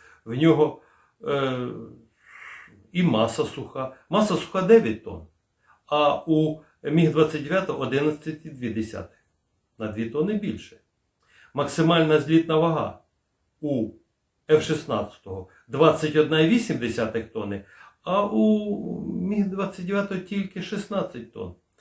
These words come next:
Подивіться, яка велика разні-, різниця. Ф шістнадцятий набагато легший і в той же час бере набагато більше тонн. Бере на п'ять з половиною тонн більше озброєння, ніж, е, ніж бере, е,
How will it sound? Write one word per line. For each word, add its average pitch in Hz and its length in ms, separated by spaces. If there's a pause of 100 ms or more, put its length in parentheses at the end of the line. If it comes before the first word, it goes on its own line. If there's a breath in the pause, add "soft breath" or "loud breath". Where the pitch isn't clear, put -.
(140)
Подивіться, 170 420
яка 185 200
велика 190 380
разні-, 107 420
різниця. 139 680 (960)
Ф 175 180
шістнадцятий 143 680
набагато 139 600
легший 151 680 (460)
і 160 80
в 165 100
той 175 160
же 151 180
час 175 300
бере 147 320
набагато 147 520
більше 165 500
тонн. 127 420 (360)
Бере 139 220
на 139 120
п'ять 160 300
з - 40
половиною 160 500
тонн 160 220
більше 160 360
озброєння, 131 640 (920)
ніж, 113 400 (340)
е, 120 240 (320)
ніж 139 280
бере, 110 420 (300 soft breath)
е, 110 100